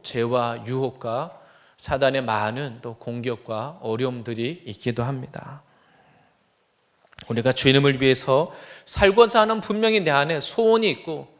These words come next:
비전이 있고 그렇게 되기를 원하는데, 실제 우리의 삶이, 모든 사람이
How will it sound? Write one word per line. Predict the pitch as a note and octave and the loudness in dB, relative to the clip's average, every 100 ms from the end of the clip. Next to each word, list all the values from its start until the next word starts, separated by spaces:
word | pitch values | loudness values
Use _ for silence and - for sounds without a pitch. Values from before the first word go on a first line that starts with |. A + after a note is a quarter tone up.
| _ _ _ | _ _ _
비전이 | - C#3 F#3 F#3 D#3 | -8 4 4 4 -2
있고 | - D3+ C3+ - | -4 -10 -10 -10
그렇게 | D#3 E3 F#3 - | -4 0 0 2
되기를 | D#3 D3 E3 | 2 4 4
원하는데, | D3 B2+ C#3+ D3 C#3 B2+ C3+ D#3+ - - _ _ _ _ | 4 4 6 4 2 -2 0 0 -2 -18 _ _ _ _
실제 | - A#3+ - | -10 -6 -4
우리의 | G#3 C#3+ E3 E3 | -2 0 2 2
삶이, | E3+ D3+ C#3+ D3+ | 0 -2 -2 -2
모든 | C3+ D#3 F#3+ | 0 2 4
사람이 | - E3+ E3 D3 D3 G3 | 4 2 2 0 -2 -4